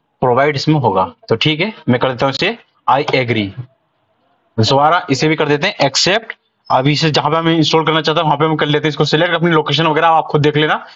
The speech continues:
मैं install ही कर दे रहा हूँ, मुझे वो location कोई नहीं देखनी फिलहाल अभी।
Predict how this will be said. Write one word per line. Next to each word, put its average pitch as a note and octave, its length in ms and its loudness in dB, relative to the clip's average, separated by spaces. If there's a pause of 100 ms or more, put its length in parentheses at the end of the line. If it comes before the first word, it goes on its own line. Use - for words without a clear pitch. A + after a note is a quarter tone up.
(260)
मैं - 120 2 (200)
install D3+ 280 2
ही D3+ 60 0
कर D3+ 60 2
दे C#3+ 60 -2
रहा D3+ 100 2
हूँ, F3 80 0
मुझे D#3+ 160 2
वो D#3 140 2
location D3+ 360 0
कोई D3+ 140 2
नहीं C#3+ 80 0
देखनी A2 260 -2
फिलहाल G2+ 220 0
अभी। F#2+ 220 -6